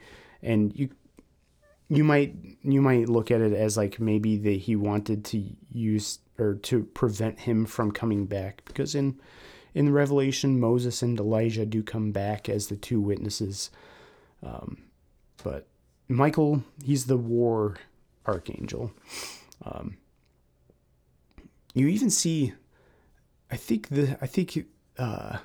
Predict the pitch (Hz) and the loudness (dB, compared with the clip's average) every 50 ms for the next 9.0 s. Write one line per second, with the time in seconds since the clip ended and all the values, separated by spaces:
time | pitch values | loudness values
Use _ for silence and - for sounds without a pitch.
0 | - _ _ - 127 131 127 143 147 151 147 139 139 135 139 135 127 123 120 117 | -16 _ _ -4 -2 0 2 2 2 4 4 4 4 4 4 4 4 4 2 2
1 | 117 113 - 113 110 - 127 135 131 127 - 139 131 120 110 104 107 107 113 113 | 2 0 0 -2 0 2 2 2 2 2 2 0 2 2 2 0 0 0 0 2
2 | 107 107 101 98 98 101 - - - - - - - - _ _ - 123 120 123 | 2 2 2 0 0 -2 -6 -10 -20 -20 -20 -20 -20 -20 _ _ -4 -4 -4 -2
3 | - - 160 160 160 151 - - - 135 123 135 156 151 147 143 131 123 117 110 | 0 0 2 2 2 0 -2 -4 -8 -6 -2 2 2 4 4 4 4 4 2 2
4 | 107 107 - - _ _ _ _ _ _ _ _ _ _ _ _ _ _ _ _ | 0 -2 -4 -8 _ _ _ _ _ _ _ _ _ _ _ _ _ _ _ _
5 | _ - 143 147 160 165 165 - - 165 156 151 147 143 - - - 131 - 147 | _ 0 2 4 4 4 2 2 2 2 2 2 2 0 -2 -6 -10 -4 0 2
6 | 139 139 135 131 - - - _ _ _ _ _ _ _ _ _ _ _ _ - | 2 4 2 0 -2 -8 -10 _ _ _ _ _ _ _ _ _ _ _ _ -6
7 | - - 147 143 139 131 - - - 139 135 135 135 131 131 - 123 117 - - | 0 2 4 4 4 2 -2 -4 0 2 4 4 4 2 2 0 0 0 0 0
8 | 139 135 131 127 - 139 - 143 143 131 - 143 135 123 131 131 135 131 127 | 0 2 2 0 0 -2 0 0 0 2 2 0 2 2 4 4 4 4 2